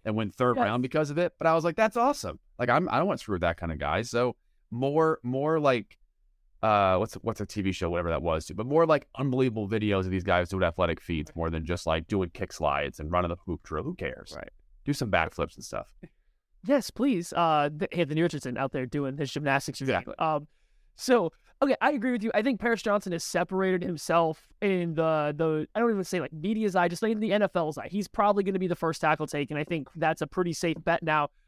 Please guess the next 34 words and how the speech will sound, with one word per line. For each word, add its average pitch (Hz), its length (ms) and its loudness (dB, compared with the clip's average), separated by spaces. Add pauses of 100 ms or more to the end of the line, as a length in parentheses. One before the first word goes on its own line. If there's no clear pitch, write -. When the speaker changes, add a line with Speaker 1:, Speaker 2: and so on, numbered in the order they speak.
(200)
Speaker 2:
I 196 80 0
think 262 160 0
the 190 80 -6
conversation 165 640 0
really 160 280 0
begins 147 360 -2
kind 151 240 -2
of 139 160 -2 (120)
after 160 300 2
that, 151 280 4
'cause - 100 -6
I 170 40 2
think 160 180 -2 (360)
Peter 214 200 -2
Skoronski 175 800 -2
is 160 140 -2
a 156 60 0
guy 156 200 4
that 156 120 2
a 151 40 4
lot 147 220 4
of 135 80 -2
people 156 240 0
had 151 120 2
pegged 156 280 -2
as 139 60 -6
the 147 80 -6
best 139 240 -2
tackle, 190 380 0
but 165 180 -8
then 165 120 -2
you 156 80 -4
start 160 320 -2
looking 160 480 -4